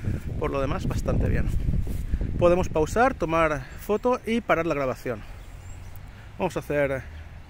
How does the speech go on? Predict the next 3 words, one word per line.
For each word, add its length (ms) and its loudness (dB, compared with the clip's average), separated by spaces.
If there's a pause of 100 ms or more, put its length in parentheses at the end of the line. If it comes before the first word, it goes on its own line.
(540)
zoom. 240 4 (3500)
Vamos 200 -12
a 300 -10